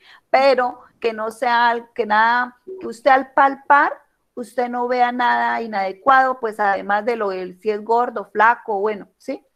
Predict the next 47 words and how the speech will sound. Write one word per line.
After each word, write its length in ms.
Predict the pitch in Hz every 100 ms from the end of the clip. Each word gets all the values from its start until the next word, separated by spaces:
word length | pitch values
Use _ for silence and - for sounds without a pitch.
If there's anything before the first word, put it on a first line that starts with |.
| _ _ -
Pero 240 | 240 214
que 100 | 220
usted 200 | 214 240
no 140 | 226 226
vea 260 | 226 226
que 60 | 214
hayan 300 | 190 208 214
unos 220 | 220 220
morados 880 | 208 185 190 214 220 220 214 - _ _ _ -
diferentes 960 | 208 - 175 196 240 233 - 208 202
o 180 | 196 196
que 360 | - 185 185 - _ -
usted 340 | 220 - 220
vea 280 | 220 220 226
que 100 | 196
usted 300 | 196 - 208
le 80 | 214
hizo 180 | 214 220
la 180 | 202
palpación 520 | 196 196 185 190 233 220
y 60 |
la 160 | 220 214
persona 580 | 190 180 196 202 208 - -
saltó 840 | - 196 185 180 - 233 240 240 -
o 140 | 214 214
se 200 | 214 208
quejó 340 | 185 180 214
demasiado 580 | 220 214 185 196 190 214
del 160 | 214
dolor, 480 | 190 185 208 240 240
¿sí? 300 | - 247 311 _ _
O 140 | - 226
que 100 | 226
usted 200 | - 226
le 120 | 233
tocó 340 | 208 202 220
y 100 | 220
esa 260 | 226 226 220
parte 300 | 226 220 226
del 140 | 220
abdomen, 460 | 196 190 214 220 226
un 140 | 247 240
solo 320 | 254 233 233
cuadrante 440 | 208 190 196 202 220
del 100 | 196
abdomen 440 | 180 214 220 220
está 420 | 190 _ 208 -